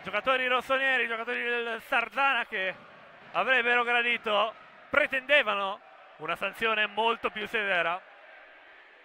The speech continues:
È solo fallo di squadra numero undici commesso dal centro giovani calciatori. E Sardana che deve ripartire dall'angolo basso dell'area viareggina. Tanto il gioco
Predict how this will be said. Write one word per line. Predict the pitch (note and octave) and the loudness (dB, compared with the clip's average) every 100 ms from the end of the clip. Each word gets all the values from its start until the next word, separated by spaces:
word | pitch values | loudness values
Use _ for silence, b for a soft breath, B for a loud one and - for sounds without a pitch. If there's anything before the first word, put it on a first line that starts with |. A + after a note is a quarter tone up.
| - - | -20 -16
È | D3 | -10
solo | F#3 F#3+ | -4 -2
fallo | - A#3+ G#3 | 0 0 -2
di | G3+ F#3+ | -4 -8
squadra | A3 G#3+ G3+ | -2 -2 0
numero | G3+ G3+ G3 G3+ | -4 -4 0 0
undici | A3 A#3+ G#3+ - F#3 F3+ - - - - - - - - - - - | -2 -6 -12 -10 -10 -10 -16 -20 -20 -20 -20 -20 -20 -20 -20 -20 -10
commesso | F3+ F#3 F3+ G3+ | -8 -4 -4 0
dal | F#3 F3+ | -2 -2
centro | G#3 G3 F#3+ | -4 -6 -6
giovani | F#3+ F#3 | -4 -2
calciatori. | F3+ F3+ F3+ E3 C#3+ C#3+ - - - - - - - - - - - - | -4 -6 -8 -6 -6 -8 -18 -20 -20 -20 -20 -20 -20 -20 -20 -20 -20 -20
E | C#3 | -12
Sardana | E3 F#3 F#3+ | -10 -6 -6
che | F3+ | -4
deve | F#3 | -4
ripartire | F3+ F3+ E3+ G3 | -4 -4 -6 -6
dall'angolo | F3 F3+ F#3+ F#3+ F#3+ F3+ | -4 -4 -4 -4 -2 0
basso | F#3 D#3 - D#3+ | -2 -4 -8 -6
dell'area | D#3 E3 D#3+ | -4 -4 -4
viareggina. | D#3+ D#3 D3+ C#3 C#3+ - - - - - - - - - - - - - - - - D#5+ D#5+ - - - - - - - - - - - - - - - - - | -6 -8 -8 -10 -12 -16 -20 -20 -20 -20 -20 -20 -20 -20 -20 -20 -20 -20 -20 -20 -20 -20 -20 -20 -20 -20 -20 -20 -20 -20 -20 -20 -20 -20 -20 -20 -20 -20 -20 -12
Tanto | G3+ G#3+ | -10 -6
il | F#3+ | -4
gioco | G#3 A3+ G#3 F#3 E3+ | -2 -2 -2 -2 -2